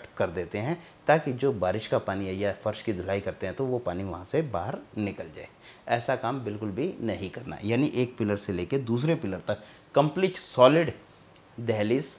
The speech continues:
बनानी है। तीसरा काम आपने क्या करना है, जो आपका साउथ वेस्ट का पिलर है,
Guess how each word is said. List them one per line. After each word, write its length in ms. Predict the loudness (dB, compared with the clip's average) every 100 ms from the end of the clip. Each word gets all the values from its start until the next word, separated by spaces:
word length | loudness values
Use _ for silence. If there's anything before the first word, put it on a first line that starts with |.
| -14
बनानी 540 | 0 0 0 -8 -14
है। 160 | -14 -16 -20 -20 -20 -20 -20 -20 -20 -20 -20 -20 -20 -20 -20 -20 -20 -20 -20 -20 -20 -20 -20 -20 -20 -20 -20 -20 -20 -20 -20 -2
तीसरा 340 | -2 6 8
काम 240 | 8 6 4
आपने 300 | 2 0 0
क्या 180 | 2 2
करना 280 | 0 0
है, 220 | -2 -6 -14 -20 -20 -20 -20 -20 -20 -20 -20 -8
जो 260 | -4 8 8
आपका 580 | 12 10 10 4 4 4 -12
साउथ 340 | -2 4 4 6
वेस्ट 260 | 4 4
का 100 | -2 -4 0
पिलर 280 | 0 0 -4
है, 160 | -8